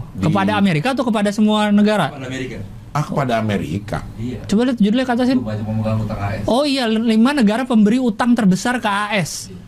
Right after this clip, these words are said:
Speaker 1: Oh, K S, bukan
Speaker 3: Iya.
Speaker 1: Indonesia.
Speaker 2: Iya. Ini harus
Speaker 1: Lebih
Speaker 2: ditekenin
Speaker 1: aman.
Speaker 2: sih.
Speaker 1: Lebih
Speaker 2: Kalau
Speaker 1: aman.
Speaker 2: menurut gua, oh, rakyat tuh masih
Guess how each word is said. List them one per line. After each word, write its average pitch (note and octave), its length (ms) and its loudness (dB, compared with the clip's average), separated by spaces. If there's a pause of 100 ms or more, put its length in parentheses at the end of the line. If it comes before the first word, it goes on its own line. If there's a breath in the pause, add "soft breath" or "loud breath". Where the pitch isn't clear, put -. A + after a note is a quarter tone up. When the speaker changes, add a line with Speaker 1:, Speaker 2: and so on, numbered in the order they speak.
(120)
Speaker 1:
Oh, F3+ 120 -4
K - 80 -6 (300)
S, F#2 160 -2
bukan G2 200 -2
Speaker 3:
Iya. F2 160 -2
Speaker 1:
Indonesia. F3 400 0
Speaker 2:
Iya. D#2+ 100 -12 (380 loud breath)
Ini C4+ 200 -2
harus C4 180 0
Speaker 1:
Lebih A3 140 4
Speaker 2:
ditekenin A#3+ 260 0
Speaker 1:
aman. G#3+ 80 2
Speaker 2:
sih. G3 160 2
Speaker 1:
Lebih - 400 -14
Speaker 2:
Kalau F3+ 320 2
Speaker 1:
aman. F#3 160 4
Speaker 2:
menurut F#3 260 4
gua, F3 220 2 (240)
oh, F#3 240 2
rakyat F#3+ 340 -2
tuh A#3+ 100 0
masih G#3 340 2